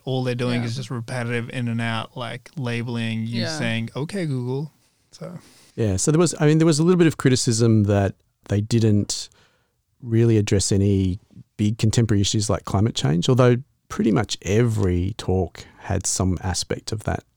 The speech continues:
Speaker 3: mentioned. And they also had the climate strike
Speaker 2: Yeah, they
Speaker 3: on
Speaker 2: had,
Speaker 3: Friday.
Speaker 2: yeah,
Speaker 1: Yeah.
Speaker 2: right.
Speaker 3: Yeah. Um, so I think, you know, maybe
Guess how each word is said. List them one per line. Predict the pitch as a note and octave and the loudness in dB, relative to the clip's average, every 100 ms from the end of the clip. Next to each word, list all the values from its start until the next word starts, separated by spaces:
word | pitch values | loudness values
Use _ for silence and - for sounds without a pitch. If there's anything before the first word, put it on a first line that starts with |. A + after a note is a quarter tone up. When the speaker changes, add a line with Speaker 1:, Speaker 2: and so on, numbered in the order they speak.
| _ | _
Speaker 3:
mentioned. | F#2+ G2 - - D#2+ D3+ - - - | -6 -4 -2 0 0 -4 -10 -20 -2
And | A2+ | 2
they | A#2+ | 4
also | B2+ - | 4 4
had | G2 F#2 | 2 2
the | E2+ | -2
climate | - F2 F#2+ F2 - | -2 0 0 0 -4
strike | - F#2+ F2 | -2 0 0
Speaker 2:
Yeah, | |
they | - | 0
Speaker 3:
on | F#2 | -2
Speaker 2:
had, | A3+ | 0
Speaker 3:
Friday. | G#3 - G#2+ G#2+ A#2 | 0 2 2 2 0
Speaker 2:
yeah, | E3 D#3+ | -2 -4
Speaker 1:
Yeah. | D3 B2+ | -4 -6
Speaker 2:
right. | D3+ F3 - | -8 -12 -8
Speaker 3:
Yeah. | - G2+ F2+ - - | 0 0 0 -2 -6
Um, | - D#3 | -2 0
so | E3+ E3+ D#3 D#3 | 2 4 6 6
I | D3+ | 4
think, | - E3 - | 2 0 0
you | D3 | 2
know, | A#2+ | 4
maybe | A#2+ B2+ A#2 | 4 4 4